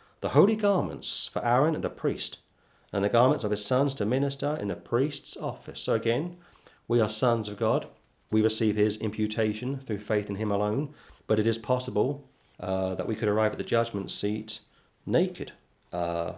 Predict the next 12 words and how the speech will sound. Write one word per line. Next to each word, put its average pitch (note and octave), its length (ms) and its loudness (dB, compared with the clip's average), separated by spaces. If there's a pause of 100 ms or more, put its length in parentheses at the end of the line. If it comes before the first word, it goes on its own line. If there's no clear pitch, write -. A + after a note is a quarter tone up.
a F#2+ 60 0
loss G#2+ 260 4
of G2+ 100 0
life, A#2+ 420 0 (260)
loss G#2 260 -2
of G#2 280 0
crowns A#2 460 2
and G2+ 100 2
rewards, G#2 600 2 (340)
a A2+ 80 -6
terrifying G#2+ 640 2
thought. A#2 480 -6